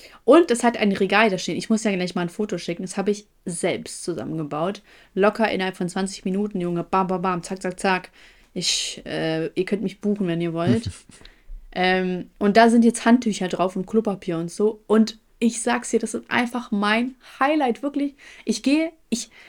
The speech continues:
Speaker 1: ich war gestern bei meinen Eltern und ich hab mich die ganze Zeit gefreut, äh, nach Hause zu kommen und in mein Bad zu gehen, weil mich das so glücklich gemacht hat, ne?
Speaker 2: Ja.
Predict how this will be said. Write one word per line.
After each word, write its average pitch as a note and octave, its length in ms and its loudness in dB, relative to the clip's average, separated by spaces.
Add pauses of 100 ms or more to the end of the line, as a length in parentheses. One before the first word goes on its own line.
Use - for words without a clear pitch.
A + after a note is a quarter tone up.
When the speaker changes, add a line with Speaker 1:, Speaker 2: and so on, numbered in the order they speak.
Speaker 1:
ich G3 140 0
war C4 140 6
gestern C#4 280 2
bei A3 100 6
meinen G#3+ 160 0
Eltern B3+ 380 0
und G#3 120 -2
ich G#3+ 120 0
hab A#3+ 60 2
mich A#3 120 6
die G3 160 -4
ganze B3 300 2
Zeit A#3 240 -2
gefreut, A3 680 -2 (320)
äh, - 200 -4
nach F#3+ 180 0
Hause B3+ 280 6
zu A#3+ 140 -2
kommen A#3+ 240 2
und A3 180 0
in G#3+ 120 2
mein G3+ 240 0
Bad G3 260 0
zu - 160 -12
gehen, D#3 440 -2
weil F3+ 180 2
mich G3 140 2
das G3+ 220 0
so G#3 180 4
glücklich G3+ 520 -2
gemacht D#3 460 -6
hat, D#3+ 200 -10
ne? E3 60 -2
Speaker 2:
Ja. F#3+ 300 -2